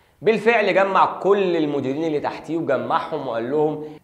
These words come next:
إن أنا عايز أسيب الإدارة لحد فيكم، ولكن بشرط: كل واحد هياخد البذرة ديت ويزرعها عنده لمدة سنة، ويجي لي بعد السنة أفضل زرعة وأجمل زرعة معمول-، آه، موجودة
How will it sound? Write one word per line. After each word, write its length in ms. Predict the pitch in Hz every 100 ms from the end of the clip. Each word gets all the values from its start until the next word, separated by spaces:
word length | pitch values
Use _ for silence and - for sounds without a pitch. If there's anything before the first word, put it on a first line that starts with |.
| -
إن 60 | 139
أنا 100 | 170
عايز 220 | 175 165
أسيب 160 | 180
الإدارة 540 | 175 - 131 165 185 180
لحد 480 | 151 - 156 135 131
فيكم، 460 | 123 110 104 123
ولكن 600 | 170 190 226 226 220 208
بشرط: 600 | 180 - 104 - - - _ _ _ _ _ _ _ _ -
كل 260 | 208 233
واحد 340 | 208 220 226 190
هياخد 340 | 170 190 180
البذرة 640 | 151 117 156 175 170 175 170
ديت 480 | 165 180 185 202 - -
ويزرعها 640 | 120 131 107 139 156 - 143
عنده 460 | 117 113 98 92 82 -
لمدة 540 | 104 117 160 151 135 147
سنة، 540 | - 170 185 196 - - - -
ويجي 420 | 113 131 117 190
لي 120 | 202
بعد 280 | 175 156 139
السنة 600 | 139 - 147 127 107 -
أفضل 680 | 160 214 156 139 120 139 131
زرعة 540 | 104 156 151 123 110
وأجمل 760 | 107 - 160 175 143 139 127 113
زرعة 440 | 120 151 123 113
معمول-، 560 | 117 107 113 151 170 -
آه، 120 | 110
موجودة 760 | 113 117 107 190 190 214 214